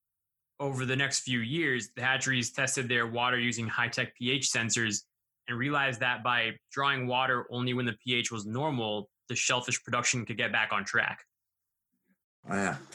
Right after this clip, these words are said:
Speaker 2: The perks of living in a first world, or one of the many perks of living in a first world country is, uh,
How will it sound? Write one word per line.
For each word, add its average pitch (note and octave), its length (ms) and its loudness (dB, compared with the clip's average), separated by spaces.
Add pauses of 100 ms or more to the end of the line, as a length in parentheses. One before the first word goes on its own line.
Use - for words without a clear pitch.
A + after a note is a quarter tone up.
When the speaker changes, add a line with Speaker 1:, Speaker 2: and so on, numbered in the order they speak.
Speaker 2:
The A2+ 80 -6
perks G#2+ 240 2
of E2 160 -2
living F2+ 280 2
in E2 100 2
a D2 160 -2 (140)
first - 300 -2
world, D#2+ 180 -2 (180)
or F#2+ 80 -4
one A#2+ 140 2
of G#2 60 0
the F#2 60 0
many F2+ 200 2
perks C#2+ 280 4
of - 80 -6
living D2 220 2
in C#2+ 60 2
a C#2 40 2
first C#2+ 280 -2
world D2 160 -2
country C#2+ 340 0
is, C#2 160 4
uh, C2+ 140 0